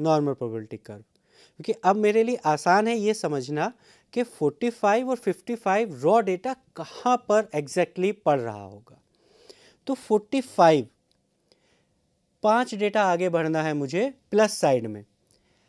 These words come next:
एक स्टैंडर्ड डेविएशन बढ़ने के लिए मुझे कितना आगे बढ़ना पड़ा था,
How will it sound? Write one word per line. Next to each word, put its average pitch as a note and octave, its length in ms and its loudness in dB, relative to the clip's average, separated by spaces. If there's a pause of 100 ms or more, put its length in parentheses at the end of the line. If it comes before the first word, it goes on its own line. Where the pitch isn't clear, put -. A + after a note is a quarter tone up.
(280)
एक C4+ 300 2
स्टैंडर्ड A#3+ 420 -2
डेविएशन G#3+ 420 0
बढ़ने F#3+ 360 0
के G3+ 100 -6
लिए G3+ 100 -2
मुझे G3+ 200 -4
कितना G3 380 -6
आगे G3 160 -4
बढ़ना G3 320 -6
पड़ा G3 280 -6
था, B3+ 280 -8